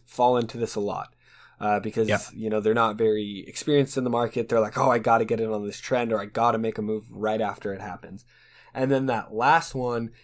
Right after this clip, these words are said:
Speaker 1: is kind of more of the person who has been trading for a while. They see this kind of sideways movement and they're like, "Something's gotta happen." They're so accustomed to something big happening
Speaker 2: Yep.
Speaker 1: after these sideways movements that they wanna get in. Like you were saying, it kind of becomes more of gambling.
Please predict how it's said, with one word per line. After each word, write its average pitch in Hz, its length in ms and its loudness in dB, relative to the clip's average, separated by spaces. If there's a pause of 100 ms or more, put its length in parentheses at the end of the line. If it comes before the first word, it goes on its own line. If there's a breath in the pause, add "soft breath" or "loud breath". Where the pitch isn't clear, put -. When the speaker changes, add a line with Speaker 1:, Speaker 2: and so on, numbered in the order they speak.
(100)
Speaker 1:
is 110 140 -8
kind 120 240 0
of 113 100 -2
more 113 220 2
of 107 120 -4
the 107 80 -6
person 113 400 -4
who 107 200 -6
has 107 240 -6
been 139 240 2
trading 123 420 0
for 117 200 -2
a 113 80 4
while. 110 440 0 (280 soft breath)
They 104 100 -2
see 120 220 -6
this 110 320 0
kind 110 260 -6
of 92 80 -6
sideways 127 580 4
movement 113 480 -2
and 110 140 -8
they're 107 80 0
like, 104 200 -4 (200)
"Something's 139 540 2
gotta 95 220 -4
happen." 90 360 -10
They're 104 100 -4
so 131 220 4
accustomed 117 540 -4
to 104 40 -12
something 110 540 -4
big 120 240 0
happening 117 440 0
Speaker 2:
Yep. 107 120 0
Speaker 1:
after 113 380 -2
these 107 180 -6
sideways 110 420 0
movements 117 520 -4 (500 soft breath)
that 113 140 -2
they 113 100 4
wanna 117 220 2
get 107 200 -2
in. 113 280 0 (280)
Like 104 220 -8
you 107 80 -6
were 101 80 -4
saying, 117 320 -4
it 110 120 -6
kind 113 200 -4
of 107 80 -4
becomes 110 400 -6
more 110 200 0
of 95 120 -8
gambling. 113 560 0